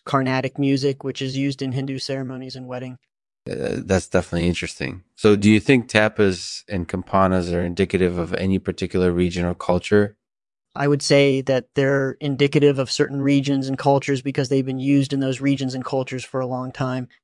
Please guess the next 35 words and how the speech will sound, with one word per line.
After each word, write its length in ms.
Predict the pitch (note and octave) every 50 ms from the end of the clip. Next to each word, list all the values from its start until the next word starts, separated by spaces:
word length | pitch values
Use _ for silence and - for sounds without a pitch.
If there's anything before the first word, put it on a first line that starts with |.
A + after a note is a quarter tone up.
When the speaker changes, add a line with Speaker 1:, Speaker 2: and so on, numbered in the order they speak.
| _ _ _ _ _ _ _ _ _ _ -
Speaker 1:
Tapas 400 | - F3 F3+ F#3 F3+ F3 D3+ -
were 100 | D3+ D3+
typically 420 | C#3+ - F3 F3 E3+ - D#3+ D#3 D3+
used 340 | D3+ D#3 D#3 D3+ D3 C#3+
in 140 | D3 C#3+ C#3
Europe 300 | C#3+ D3 D3 D3 C#3+ C#3+
and 120 | C#3+ C#3 C#3+
Asia 320 | D3+ D#3 D#3 C3+ D3 C#3
until 500 | C3+ C3+ C3 - D#3 C#3+ C#3 C3 B2+ - _ _ -
fairly 300 | D3+ C#3+ C#3 C#3 C3+ C3+
recently, 400 | C#3+ D3 D3 - D3+ C#3 C#3+ C3+
for 160 | - - C#3
example, 380 | C3+ B2+ C3+ C#3+ C#3 C3+ C#3 C#3
but 140 | D3 C#3+
they're 100 | - D3+
now 180 | D3 E3 F3 F#3+
popular 540 | F3+ - E3 D#3 D3+ D3 D#3 D3 C#3+ C#3+ C#3
in 60 | C3+
North 220 | C3+ C3+ C3+ -
America 440 | C#3 C3+ C3+ C3+ C3+ C3+ C3 - C3 -
as 160 | C3 A#2+ C3
well. 400 | C#3 C3+ C3+ C3 C3 B2+ B2+ - _ _ _ _ _ _ _ _ _ _ _ _ _
Speaker 2:
That's 200 | - G#2+ - -
really 200 | A#2 A2+ G#2+ G2+
interesting. 480 | G2 F#2 - F2 - - F#2+ F#2 F2+ E2 - - - _
So 140 | - - G#2
tapas 480 | - - B2 A#2+ A#2+ - B2 - -
and 120 | A2+ G2+ -
campanas 500 | A2 G2+ F#2 - G#2 G2+ G2 F#2+ F2 F#2
are 60 | F2+
kind 240 | - - F#2+ F#2 F#2
of 120 | F2 E2
like 220 | F2+ E2+ E2 - -
cultural 540 | - G#2 G2+ F#2+ - - G#2 F#2+ F2+ F#2
ambassadors. 880 | F2+ F2+ F2 F2+ F2+ F2+ F2 - F#2 F2+ F2+ F2+ F2+ F2+ E2 - -